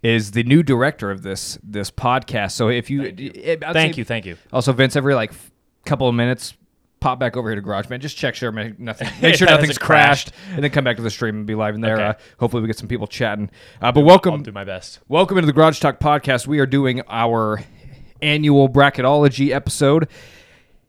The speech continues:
Speaker 1: And I got, I was really convinced last week. Vince and I talked about doing pirates and rum, and I, we might have to do two bracketology
Speaker 2: Uh,
Speaker 1: episodes.
Speaker 2: Tyler, can we look into the camera a little bit more? Thank you.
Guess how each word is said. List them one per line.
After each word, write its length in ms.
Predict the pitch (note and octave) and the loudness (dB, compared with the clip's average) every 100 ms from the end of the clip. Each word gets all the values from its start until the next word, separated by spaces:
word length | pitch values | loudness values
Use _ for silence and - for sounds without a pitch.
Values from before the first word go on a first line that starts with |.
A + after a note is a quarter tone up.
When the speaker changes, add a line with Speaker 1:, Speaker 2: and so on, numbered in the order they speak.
| _ _ _ _ _ | _ _ _ _ _
Speaker 1:
And 120 | C3 D3+ | -4 -2
I 120 | G#3+ | 2
got, 180 | G#3+ D#3 | 0 4
I 140 | G3 | 4
was 160 | A3+ D#3+ | 4 2
really 240 | A3 G#3+ | 0 0
convinced 480 | - D#3 D3 C#3+ C#3+ | -2 -4 -4 -2 0
last 240 | C3+ - | 0 0
week. 100 | A#2 | -6
Vince 300 | G#2+ A#2 C#3 | -4 -2 -2
and 80 | C3 | -2
I 60 | A#2+ | -2
talked 260 | B2+ A#2+ | -2 -2
about 180 | A2 G#2 | -2 -2
doing 200 | G#2+ G2+ | -4 -4
pirates 760 | - - A2+ G#2 G#2 - - - - | -6 -4 -2 -4 -6 -10 -14 -12 -8
and 200 | A2 G#2+ | -4 -2
rum, 360 | G2 F#2 G2 - _ _ _ | -4 -6 -10 -14 _ _ _
and 220 | A2 A2+ | -10 -8
I, 140 | G2+ A2+ _ _ | -8 -10 _ _
we 300 | - C3+ E3+ | -2 2 2
might 200 | F3+ D#3+ | 4 2
have 120 | D3+ - | 0 -2
to 100 | C3 | -4
do 140 | A#2 | -4
two 200 | - A#2+ | -4 -4
bracketology 580 | G#2 G2 G2 G2 F#2 G2 | -2 -4 -6 -6 -6 -6
Speaker 2:
Uh, 120 | B2+ | -6
Speaker 1:
episodes. 180 | B2+ F#2+ | -4 -2
Speaker 2:
Tyler, 200 | C#3+ C#3 | -2 -2
can 100 | D#3 | -6
we 80 | D#3 | -8
look 160 | C#3+ | -8
into 80 | A#2 | -10
the 80 | G2 | -10
camera 260 | G2+ F#2+ | -10 -10
a 40 | G#2 | -10
little 140 | G#2 | -10
bit 100 | G#2 | -12
more? 160 | G#2+ G#2+ | -14 -16
Thank 240 | A2 F2+ | -16 -18
you. 120 | F#2+ | -18